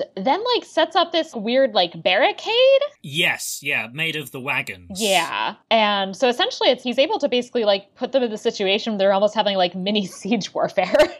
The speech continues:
Speaker 2: They still lose.
Speaker 1: Yeah, they still
Speaker 2: <laughs>
Speaker 1: lose, but, like, it's a s-, it's a good tactic.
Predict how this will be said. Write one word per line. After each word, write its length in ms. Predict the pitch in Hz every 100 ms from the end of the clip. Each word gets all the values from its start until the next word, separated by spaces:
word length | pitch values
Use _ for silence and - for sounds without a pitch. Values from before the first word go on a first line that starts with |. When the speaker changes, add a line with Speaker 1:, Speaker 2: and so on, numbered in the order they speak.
| - _ _ 185
Speaker 2:
They 60 |
still 300 | - 220 160
lose. 240 | 143 123 208
Speaker 1:
Yeah, 140 | -
they 100 | 330
still 260 | - 440 247
Speaker 2:
<laughs> 340 | 233 170 123
Speaker 1:
lose, 120 | 208
but, 160 | - 220
like, 200 | 226 226
it's 140 | 254
a 40 | 220
s-, 340 | - - -
it's 240 | 349 240 240
a 80 | 294
good 240 | 294 659
tactic. 580 | - 240 349 - -